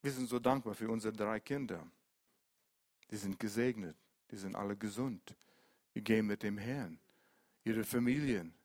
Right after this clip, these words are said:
gläubige Ehepartner. Und eins davon ist unser leitender Pastor jetzt, Melanie und Will. Melanie, unsere Tochter. Ihr seid gesegnet. Ihre Kinder gehen mit dem Herrn. Die sind ein Segen.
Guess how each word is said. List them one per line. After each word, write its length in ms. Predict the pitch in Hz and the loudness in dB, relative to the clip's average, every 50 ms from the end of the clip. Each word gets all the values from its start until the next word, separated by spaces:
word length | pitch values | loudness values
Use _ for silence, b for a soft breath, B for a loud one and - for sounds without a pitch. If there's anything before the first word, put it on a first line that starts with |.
| _ _ _ _ _ _ _ _ _ - - | _ _ _ _ _ _ _ _ _ -6 2
gläubige 440 | 117 113 107 104 113 107 107 113 | 4 4 4 4 2 0 0 0
Ehepartner. 840 | - 131 131 135 135 131 - - 101 87 87 - 98 85 85 80 82 _ b b b b b b b b b b b b b b b b _ - | 0 2 2 2 2 0 -2 -4 -4 -4 -4 -4 -6 -10 -10 -10 -12 _ b b b b b b b b b b b b b b b b _ -8
Und 120 | - 110 - | -6 2 6
eins 260 | 107 120 127 117 - | 6 6 6 6 4
davon 440 | - 120 113 - 123 131 151 165 135 | 2 0 2 6 6 6 8 8 4
ist 240 | 104 95 - - 123 | 0 0 -2 -4 -2
unser 500 | 117 113 113 104 110 110 104 101 104 - _ - | 0 0 0 4 4 4 4 4 0 -4 _ 0
leitender 460 | 110 107 110 113 113 117 113 110 117 | 2 4 4 4 4 2 2 2 2
Pastor 540 | - - 120 117 - - - 143 165 180 156 | 2 2 0 0 0 0 2 4 4 4 2
jetzt, 500 | 117 95 87 87 - - - - - 107 | 0 0 -2 -4 -6 -10 -10 -10 -8 -6
Melanie 460 | 98 98 101 104 110 110 113 120 123 | -2 0 2 2 2 2 2 2 0
und 140 | 123 120 110 113 | 0 -2 -2 -2
Will. 220 | 143 175 175 143 | -2 -2 -2 -6
Melanie, 400 | - 139 107 104 104 107 107 110 | -6 -4 -4 -4 -2 -2 -2 -2
unsere 320 | 120 117 113 110 120 123 - | -2 -2 -2 -2 -2 -4 -2
Tochter. 500 | - 135 147 151 - - 123 98 90 - B B B B B B B _ _ - | -2 -6 -6 -6 -8 -8 -8 -8 -8 -10 B B B B B B B _ _ -12
Ihr 80 | - | -10
seid 300 | - - 104 95 101 - | -2 0 0 0 0 -2
gesegnet. 500 | - 113 107 110 120 139 143 131 110 101 | -4 -4 0 2 0 0 2 0 -2 -2
Ihre 200 | 107 104 104 113 | -2 0 0 0
Kinder 340 | - - 143 160 165 127 110 | 0 4 2 2 4 2 -2
gehen 300 | 101 101 104 104 107 104 | 0 0 0 2 2 4
mit 160 | 110 113 - | 2 2 2
dem 160 | 117 117 117 | 2 2 2
Herrn. 260 | 117 127 151 156 123 - B B B B - - | 2 2 2 0 -2 -2 B B B B -2 0
Die 80 | 120 | 0
sind 260 | 117 107 120 117 117 | 2 4 2 4 4
ein 140 | 139 123 123 | 4 2 2
Segen. 500 | 113 120 139 160 180 156 120 98 85 85 | 0 0 -2 -2 0 -2 -2 -2 -2 -6